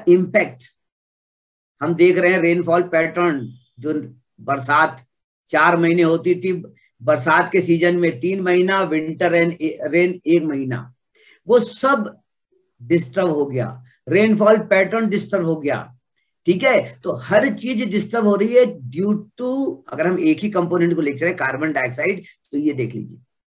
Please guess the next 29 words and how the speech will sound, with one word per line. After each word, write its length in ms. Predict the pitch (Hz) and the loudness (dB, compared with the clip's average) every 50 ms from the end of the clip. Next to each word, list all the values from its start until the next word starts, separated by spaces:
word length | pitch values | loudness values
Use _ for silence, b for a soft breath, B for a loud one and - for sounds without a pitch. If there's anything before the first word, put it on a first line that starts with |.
| _ _ _ _ _ _ _ _ _ _ _ _ _ _ _ _ _ _ - | _ _ _ _ _ _ _ _ _ _ _ _ _ _ _ _ _ _ 2
तो 60 | 196 | 2
हमारा 500 | - 120 156 170 180 180 196 226 254 262 | 2 2 0 2 2 2 2 2 2 0
केवल 260 | 214 208 233 240 233 | 0 0 0 0 0
कहने 360 | - 202 202 190 190 202 202 175 | 0 2 0 2 2 0 0 -2
का 100 | 190 185 | 0 0
मतलब 400 | 180 170 156 127 165 160 147 135 | 0 -2 -2 0 0 0 0 -2
है 380 | 131 139 156 185 214 240 233 214 214 B B B _ _ | -2 -2 0 0 0 0 -2 -6 -10 B B B _ _
कि 380 | - 220 233 254 220 - - - - - | -4 -4 -2 -2 -4 -6 -8 -12 -6 -4
हम 260 | 190 226 233 - - | -2 -2 -2 -4 -4
किस 280 | - 220 208 - - - | -2 -2 -2 -2 -2 -2
तरह 220 | 208 226 233 226 | -2 -2 0 -2
इस 80 | 226 180 | -4 -2
कार्बन 540 | - 196 170 185 190 190 185 208 208 214 208 208 | 0 0 2 2 2 2 2 2 2 2 2 0
को 260 | - 196 214 233 233 | 0 0 2 2 2
सिंक 520 | 226 - - - - 226 226 226 - 170 165 | 2 0 -4 -6 -4 -2 -2 -2 -2 -2 -2
करें, 440 | 196 185 170 156 123 107 - - - _ _ _ _ _ _ _ _ | 0 0 0 0 -2 -4 -8 -14 -20 _ _ _ _ _ _ _ _
सिंक 260 | - - 214 220 214 | -2 0 0 0 4
करें 180 | 214 208 220 226 | 4 4 4 4
मतलब 280 | 220 226 233 247 214 | 2 2 2 2 0
कि 80 | 214 220 | 0 -4
किसी 240 | - 220 208 220 214 | -6 -4 -2 -2 0
बॉडी 340 | 165 175 170 180 180 208 202 | 0 2 2 2 2 2 0
में, 260 | 190 156 131 123 b b b b b - | 0 0 -2 -4 b b b b b 2
या 120 | 196 208 | 4 4
किस 300 | 208 - 226 214 - - | 4 2 -4 -6 -4 0
तरह 180 | 233 240 247 233 | 0 0 0 0
इस 280 | - - 226 214 - - | -4 -6 -6 -6 -8 -6
कार्बन 460 | - - 175 180 190 196 220 226 214 | -4 -2 0 0 0 0 -2 -2 0
को 340 | 220 240 240 240 240 - | 0 0 2 2 0 -2